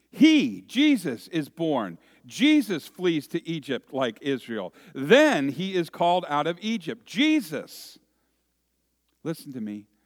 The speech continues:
Jesus checks all of the boxes that are required of the children of God. That little baby born to die, that little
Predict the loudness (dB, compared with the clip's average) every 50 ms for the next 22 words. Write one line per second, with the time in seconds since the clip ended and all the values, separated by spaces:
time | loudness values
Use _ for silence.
0 | _ _ _ _ _ _ _ _ _ _ -20 -12 -4 -2 0 2 2 0 -2 -4
1 | -10 -10 -10 -14 _ -14 -6 -4 -2 -2 -4 -6 _ -18 -16 -10 -4 -2 0 0
2 | 0 0 0 -2 -4 -6 -8 -10 -8 -10 -10 -10 -12 -16 _ _ -20 -20 _ _
3 | -20 -20 -20 _ _ _ _ _ _ _ _ _ _ _ _ _ _ _ _ _
4 | _ -12 -8 -6 -6 -6 -6 -8 -10 -10 -8 -6 -6 -4 -4 -4 -4 -6 -6 -8
5 | -10 -14 -14 -14 -14 -18 -18 -18 -14 -14 -12 -12 -10 -10 -10 -10 -12 -14 -16 -14
6 | -14 -14 -14 -14 -16 -20 -20 -20 -20 _ _ _ _ _ _ _ _ _ _ _
7 | _ _ _ _ _ _ _ _ _ _ _ _ _ _ _ _ _ _ _ _
8 | _ _ _ -6 -2 0 2 2 0 2 0 2 2 2 0 -2 -6 -6 -4 -4
9 | -2 -2 -2 -2 -4 -6 -4 -2 -4 -4 -4 -4 -4 -6 -6 -4 -4 -2 -2 0
10 | -2 -2 -4